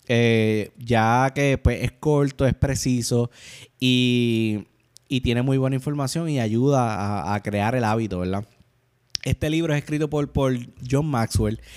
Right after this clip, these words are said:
John Maxwell, yo lo reconozco. Yo le digo el mascaracachimba del liderazgo. El, John Maxwell para mí es uno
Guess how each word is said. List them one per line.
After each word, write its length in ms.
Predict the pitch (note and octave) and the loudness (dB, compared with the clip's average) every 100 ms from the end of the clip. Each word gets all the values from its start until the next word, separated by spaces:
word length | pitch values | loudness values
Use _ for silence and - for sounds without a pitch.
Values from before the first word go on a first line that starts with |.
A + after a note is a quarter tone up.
| - - A#2+ | -20 -14 -2
John 160 | B2 C#3+ | 2 2
Maxwell, 840 | D3 C#3+ - D3 C#3 C#3 C3 A#2 | 0 -2 0 2 4 4 4 2
yo 180 | A#2 A#2 | 2 2
lo 140 | C#3 | 4
reconozco. 800 | C#3+ D3+ C#3+ A#2+ G#2+ - - - - _ _ - _ _ | 2 2 0 -2 -2 -8 -12 -12 -16 _ _ -20 _ _
Yo 340 | A2+ A#2+ A2+ F#2+ | 0 2 2 0
le 160 | G2 | 0
digo 220 | A2+ B2+ | 2 0
el 80 | B2+ | 0
mascaracachimba 1080 | A2 G2+ A2 G2+ G2 G2 A2 B2 C3 B2+ - | -2 -4 -2 0 -2 -2 -2 2 2 2 -4
del 240 | A#2 G#2 G2+ | -4 0 2
liderazgo. 640 | G#2 G2 G2+ G2 F#2 F2 | 2 2 0 -2 -4 -6
El, 380 | - G2+ G#2 G#2 - - - - | -2 -2 -2 -4 -8 -12 -10 0
John 160 | G#2+ G#2 | 2 4
Maxwell 320 | G2+ - C3 | 2 0 -2
para 180 | C3 A#2+ | 0 2
mí 80 | B2 | 2
es 60 | |
uno 320 | B2 A#2+ A#2 | 2 2 0